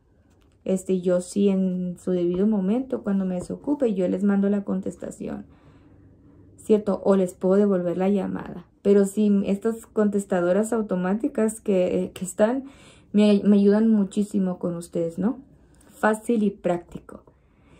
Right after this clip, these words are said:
Y ya muchas veces ustedes nada más reservan su lectura y ya nos ponemos de acuerdo, ¿no? Ya lo que sigue.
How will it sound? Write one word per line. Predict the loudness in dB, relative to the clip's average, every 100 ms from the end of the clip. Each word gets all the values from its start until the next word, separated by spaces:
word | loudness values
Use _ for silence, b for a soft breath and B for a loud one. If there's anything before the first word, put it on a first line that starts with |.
| b
Y | 0
ya | 4 4
muchas | 2 2 0
veces | 2 -2 -4
ustedes | -2 0 0 -2
nada | -2 0 0
más | 0
reservan | -2 -2 -2 -2
su | -2 -4
lectura | -4 -4 -2 0 2
y | 2
ya | 2
nos | 0
ponemos | -2 -4 -4 -4 -4
de |
acuerdo, | -4 -4 -6 -6
¿no? | -2 0
Ya | 0
lo | 0 -2
que | -8
sigue. | -8 -8 -10 -12